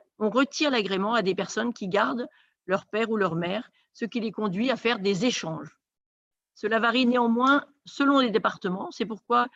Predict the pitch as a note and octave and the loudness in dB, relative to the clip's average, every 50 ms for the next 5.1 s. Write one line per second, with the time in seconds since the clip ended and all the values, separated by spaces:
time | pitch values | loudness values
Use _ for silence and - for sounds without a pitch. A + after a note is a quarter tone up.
0 | _ _ _ - G3+ G3+ A3+ C4 C#4+ C#4+ C#4 - - C4 A#3+ A#3 A3+ G3+ G3 G#3+ | _ _ _ -12 -6 -4 -2 0 0 0 -2 -2 0 0 2 2 0 0 0 -4
1 | G3+ - - - G#3 G3+ F#3+ G3 G3 F#3+ - F3+ F3 - F#3 F#3 G#3 - - _ | -4 -4 -6 -6 -6 -4 -2 -2 -4 -4 -4 -8 -8 -6 -4 -4 -4 -6 -8 _
2 | _ - - - _ _ _ - F3+ F#3 G3 - _ _ - - G3+ F#3+ F3 D#3+ | _ -20 -20 -20 _ _ _ -6 -2 -2 -2 -4 _ _ -8 -6 -6 -6 -4 -2
3 | A#3+ B3+ B3 G#3+ G#3+ A#3 A3 F#3+ G3+ F#3 F3+ E3+ F3 F3 F3+ G3 A3 - _ _ | -2 -2 0 0 0 -2 -2 0 0 -2 -2 -2 -2 -2 -4 -6 -6 -10 _ _
4 | _ _ _ _ - G3+ G3 G3+ F#3+ F#3 A3 A3+ A3 A#3+ B3 - - E3+ - - | _ _ _ _ -6 -6 -4 -4 -4 -4 -2 -2 0 -2 -2 -4 -6 -8 -10 -10
5 | - | -14